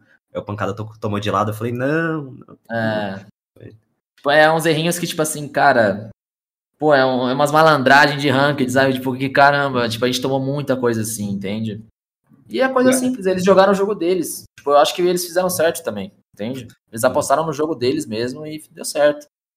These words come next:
Speaker 2: E serve de aprendizado pra gente, não tem por que ficar chorando agora também.
Speaker 1: É o N A, né? É cultura de ranked. Os caras que saem do,
Speaker 2: <laughs>
Speaker 1: que foram pro, pro Valorant do N A era tudo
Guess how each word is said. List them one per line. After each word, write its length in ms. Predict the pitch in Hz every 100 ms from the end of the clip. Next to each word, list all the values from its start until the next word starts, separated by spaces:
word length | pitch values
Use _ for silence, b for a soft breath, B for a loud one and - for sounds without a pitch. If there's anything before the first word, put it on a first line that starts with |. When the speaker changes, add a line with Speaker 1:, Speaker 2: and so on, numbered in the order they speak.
| _ _ -
Speaker 2:
E 240 | 427 427
serve 200 | - 214
de 60 | 214
aprendizado 360 | 220 226 202 -
pra 120 | 170
gente, 280 | 127 127 156
não 60 |
tem 120 | 147 -
por 80 |
que 60 | -
ficar 100 | -
chorando 240 | 110 113 107
agora 240 | 107 104
também. 180 | 101 110 - _ _ -
Speaker 1:
É 80 | 113
o 60 |
N 140 | 175 117
A, 100 | 107
né? 180 | 107 110
É 60 | 101
cultura 320 | 120 113 117
de 100 | 107
ranked. 460 | 92 107 104 82 85
Os 120 | 85
caras 280 | - 101 110
que 80 | 107
saem 280 | 90 92
do, 80 | 92
Speaker 2:
<laughs> 580 | 156 - - - - -
Speaker 1:
que 60 | -
foram 340 | - 98 110
pro, 360 | 104 90 90 90
pro 120 | 92
Valorant 400 | 87 90 90 90
do 60 | 95
N 100 | 90
A 80 | 90
era 140 | 98
tudo 420 | 90 95 107 87